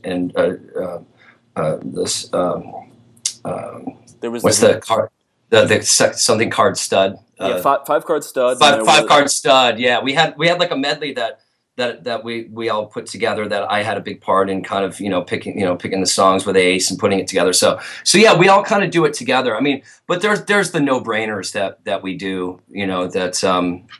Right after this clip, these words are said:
Speaker 1: you know, the Shock Me's and the, <laughs> you know what I mean? And, and
Speaker 2: You
Speaker 1: the
Speaker 2: have to do
Speaker 1: Deuce,
Speaker 2: that song.
Speaker 1: Deuce and, and stuff like that, that we, that we do. So,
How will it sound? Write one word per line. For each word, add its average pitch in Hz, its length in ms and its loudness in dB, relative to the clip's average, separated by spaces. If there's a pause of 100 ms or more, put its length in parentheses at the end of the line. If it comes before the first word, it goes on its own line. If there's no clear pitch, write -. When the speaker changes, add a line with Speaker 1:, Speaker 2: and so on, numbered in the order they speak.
(180)
Speaker 1:
you 104 80 0
know, 92 80 2
the 98 80 2
Shock 98 340 4
Me's 101 380 -4
and 92 120 -4
the, 92 240 -6 (400)
<laughs> 165 560 2
you 147 180 0
know 147 100 4
what 143 80 0
I 135 80 0
mean? 135 240 2
And, 117 320 -2
and 110 160 -6
Speaker 2:
You 110 80 0
Speaker 1:
the - 20 -2
Speaker 2:
have 123 100 -4
to 123 60 4
do 123 120 4
Speaker 1:
Deuce, 123 120 0
Speaker 2:
that 127 180 -2
song. 101 140 -14
Speaker 1:
Deuce 123 380 -4
and, 110 180 -6 (460)
and 110 260 -2
stuff - 260 -4
like 104 200 -4
that, 95 240 -2
that 92 160 -6
we, 98 300 -4 (100)
that 107 120 -4
we 98 120 -2
do. 90 340 -2 (100)
So, 92 460 -2